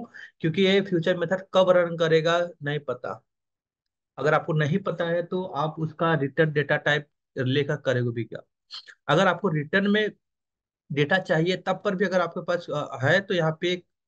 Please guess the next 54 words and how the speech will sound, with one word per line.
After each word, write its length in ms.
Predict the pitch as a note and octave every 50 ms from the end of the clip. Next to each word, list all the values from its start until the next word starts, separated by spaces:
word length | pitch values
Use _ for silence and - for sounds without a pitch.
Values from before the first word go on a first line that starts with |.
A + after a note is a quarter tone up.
| _ _ -
आप 300 | B2+ C#3+ D#3 D#3+ D#3 _ _ G3 G3+ G3+ G3+ - _ _ _ _ _ _ _ _ _ _ _ -
वर्कअराउंड 480 | C#3 E3 F3+ F3 F#3 E3+ E3+ E3+ E3 -
कर 120 | E3 D#3
सकते 300 | - E3+ D#3+ - _ E3
हो 200 | E3 E3 E3+ E3+
कि 180 | E3 - A#3 B3
प्लेटफॉर्म 540 | A#3+ - E3 D#3+ D#3 - - F3 F3 -
इवेंट 260 | D3+ D3 D3 D#3 D#3+ D#3+
यूज़ 240 | D#3 C#3+ C#3+ C#3+ D3
कर 100 | - D#3+
सकते 280 | D#3+ D#3+ C#3 - _ D#3
हो। 320 | D#3+ D#3+ G#3 B3+ C4+ - _ _ _ _ _
प्लेटफॉर्म 360 | E3+ D#3+ D#3 E3+ E3 E3 D#3+ -
इवेंट 320 | D3 C#3+ D3 D3+ D#3 D#3 -
पे 100 | G3+ G3+
आप 240 | - C3+ C3+ C3+ -
वहाँ 140 | D3 C3+ C3+
पे 160 | C3+ - D#3
रिकॉर्ड, 380 | C#3 C#3 C3+ - C#3 C3+ C3+ C3+
अ, 140 | - - C3+
वहाँ 340 | - - B2+ B2 C3+ C3 -
पे 320 | D3 C#3 C#3 C3+ C3+ C3+ - - - B2
आप 240 | A#2+ A#2+ A#2+ - -
रिकॉर्ड 500 | C3+ B2+ B2 B2 A#2+ B2+ C3+ C3 B2+ B2+
को 160 | B2+ - C#3
इंसर्ट 240 | C3 B2 B2+ C3+ B2 B2
मार 160 | B2 A#2+ B2
सकते 320 | - C3 B2 _ C3+ C3
हो 0 |
या 300 | B2+ B2+ B2+ C#3 C3 B2
जो 120 | A#2+ C3 A#2+
भी 120 | B2 C3
रिटर्न 380 | B2+ B2 B2 - B2 B2+ C3 B2
डेटा 260 | B2 A#2 - B2+ B2
आप 160 | B2 A#2+ - -
करना 220 | B2+ A#2 A#2+ B2
चाहते 300 | B2 C3+ B2+ A#2+ B2 C#3+
हो, 200 | D3+ F3+ G3+ - _ _ - _ _ _ -
और 80 | F#3
उस 100 | F#3+ F#3+
प्लेटफॉर्म 380 | - G3 F#3 F#3+ - F#3+ F#3+ F3+
इवेंट 220 | E3 D#3+ D#3 D#3
के 80 | D#3+ E3
through 260 | D#3+ - D#3+ F3+ F#3
आपको 460 | D#3+ D3+ D3+ D3+ - F3 E3 - E3+
जो 160 | D#3 C3+ C#3+
ऑपरेशन 380 | C#3+ C#3 C3 - C3 B2 - C#3+
करना 340 | C3+ - B2 A#2+ A#2+ A#2+ A#2+
है 200 | B2 C3 D3+ F3
वो 140 | E3+ C#3 A#2+
आप 180 | A2+ A2 - _
कर 80 | - -
सकते 340 | - - - - _ - G2
हो। 200 | G#2 A2 -